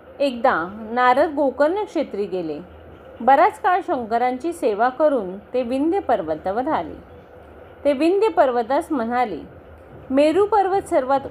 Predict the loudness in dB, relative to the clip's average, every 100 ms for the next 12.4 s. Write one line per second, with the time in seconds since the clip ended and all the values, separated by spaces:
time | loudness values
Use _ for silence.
0 | -6 -4 -2 0 0 0 -6 -10 -18 -20
1 | -20 -20 -14 0 0 2 -2 -2 -8 -2
2 | 2 2 4 0 0 -2 -4 -2 -2 -2
3 | 0 -2 -2 -6 -6 -6 -6 -10 -8 -10
4 | -12 -18 -20 -20 -20 -4 0 2 2 0
5 | 0 0 0 0 -2 -4 0 2 2 -2
6 | -4 -6 -6 -10 -6 -2 0 0 0 0
7 | 0 0 -6 -4 -6 -4 -10 -10 -8 -2
8 | 0 -2 -4 -4 0 -2 -2 -10 -18 -20
9 | -20 -20 -20 -20 -6 0 2 2 2 2
10 | 0 0 2 2 2 0 -2 0 0 0
11 | -4 -4 -10 -18 -20 -20 -20 -20 -16 0
12 | 2 2 0 0